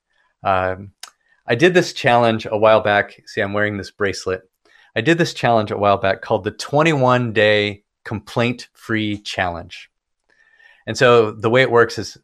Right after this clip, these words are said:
I wear a bracelet. You can wear anything. Uh, I have this rubber band thing. And it's complaint free. So if I complain that day, I have to move the bracelet from one side to the other side, and I start over.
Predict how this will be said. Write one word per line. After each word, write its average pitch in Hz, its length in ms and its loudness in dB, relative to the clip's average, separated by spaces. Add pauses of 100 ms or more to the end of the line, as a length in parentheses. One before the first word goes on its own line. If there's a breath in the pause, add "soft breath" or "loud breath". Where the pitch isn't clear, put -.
I 110 80 0
wear 113 400 4
a 110 60 -4
bracelet. 107 320 0
You 151 40 -4
can 113 140 -4
wear 95 160 0
anything. 92 500 -10 (320)
Uh, 92 240 -12
I 92 80 -10
have 90 160 -12
this - 180 -18
rubber 95 220 -6
band 90 300 -8
thing. 90 320 -12 (1080)
And 113 280 2
it's - 160 -14
complaint 147 440 0
free. 92 380 -4 (120)
So - 120 -2
if 127 100 0
I 135 80 4
complain 175 680 0
that 101 240 0
day, 85 400 -6 (540)
I 117 60 -4
have 123 160 -4
to 113 80 -8
move 131 360 -2
the 120 80 -6
bracelet 113 440 0
from 101 200 -10
one 120 220 -4
side 110 480 -2
to 107 100 -16
the 104 80 -10
other 101 160 -6
side, 92 320 -6
and 101 120 -8
I 95 80 -6
start 107 360 0
over. 87 320 -6